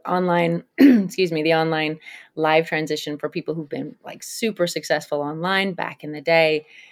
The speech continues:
and then having to play live, especially for a lot of them after Black Friday, I think it was a bit of a, a bit of a shock to, to be recognized by so many, because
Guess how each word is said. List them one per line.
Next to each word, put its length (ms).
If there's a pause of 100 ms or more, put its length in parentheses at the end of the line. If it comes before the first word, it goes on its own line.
(120)
and 100
then 100
having 440
to 100
play 220
live, 260
especially 480
for 140
a 60
lot 180
of 80
them 320 (120)
after 280
Black 260
Friday, 480 (160)
I 60
think 220
it 80
was 180
a 60
bit 180
of 100
a, 280 (520)
a 100 (220)
bit 120
of 80
a 60
shock 280
to, 220
to 180 (100)
be 200
recognized 580
by 120
so 200
many, 220
because 360